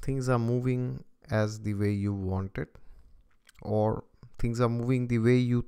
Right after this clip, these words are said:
thought it should have. And then as the new year kicked off, you would have felt that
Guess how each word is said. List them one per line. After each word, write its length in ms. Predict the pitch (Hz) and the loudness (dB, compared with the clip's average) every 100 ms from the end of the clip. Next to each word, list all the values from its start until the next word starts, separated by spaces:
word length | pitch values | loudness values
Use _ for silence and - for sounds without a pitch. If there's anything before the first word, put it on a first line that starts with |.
| - | 0
thought 380 | - 131 135 - | 2 2 0 -8
it 200 | 113 - | -8 -8
should 380 | - - 131 117 | -10 -4 -2 0
have. 400 | 98 95 87 - - - - _ _ _ _ _ - - | 0 -2 -4 -10 -20 -20 -20 _ _ _ _ _ -20 -8
And 120 | 117 117 | -2 0
then 200 | 123 131 _ | 0 -4 _
as 800 | - 110 110 117 - - - - - - - - - | 0 2 0 -4 -8 -8 -6 -4 -4 -6 -10 -12 -8
the 140 | 110 | -2
new 320 | 110 110 123 135 | -2 0 -2 0
year 200 | 127 117 | 0 -2
kicked 340 | - 151 - | -4 -12 -10
off, 320 | - - - - - - - - - | -10 -12 -18 -20 -20 -20 -20 -20 -8
you 120 | 117 120 | -2 2
would 120 | 135 | 4
have 140 | 135 | 2
felt 340 | - 127 123 113 | 2 2 2 0
that 200 | 104 | -2